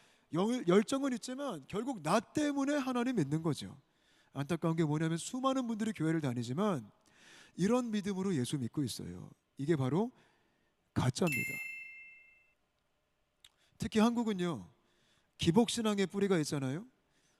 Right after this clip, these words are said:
기복신앙이 뭔지 아세요? 예수 믿고 복 받자라는 거예요. 예수 믿으면 잘 된다라는 거예요.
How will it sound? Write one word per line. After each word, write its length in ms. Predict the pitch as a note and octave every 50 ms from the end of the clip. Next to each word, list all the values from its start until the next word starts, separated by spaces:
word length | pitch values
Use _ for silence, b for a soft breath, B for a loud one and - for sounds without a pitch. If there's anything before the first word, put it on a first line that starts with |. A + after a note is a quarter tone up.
| _ _ _
기복신앙이 560 | - E3+ E3+ G#3 G3+ - - A3 G#3+ G#3+ G#3+
뭔지 260 | F#3+ D#3+ D#3+ E3 F#3
아세요? 420 | F3+ D#3+ D3 C#3+ D#3 D#3+ F#3+ A#3 B3 b b b b b b b b -
예수 340 | C#3+ F3 G#3+ A3 - A#3+ B3+
믿고 240 | A#3+ A3+ - B3+ A#3+
복 200 | - C#3+ C#3+ -
받자라는 500 | - F#3 - - F#3 F3 F3 E3+ E3+ E3
거예요. 480 | D#3+ D#3+ E3 E3+ F3+ F3 B2+ G2+ F#2+ - b b b b b b
예수 300 | C3+ E3 G3+ A3 - B3
믿으면 300 | A#3+ A#3+ G3+ A#3 A#3+ C4
잘 220 | A#3 - C3 C#3 D3+
된다라는 460 | F3 F3 F3 F3+ F3 F3 F3 F3+ F3
거예요. 520 | E3+ F3 F3+ F#3 F#3 D3+ A2+ G2+ F#2 F#2+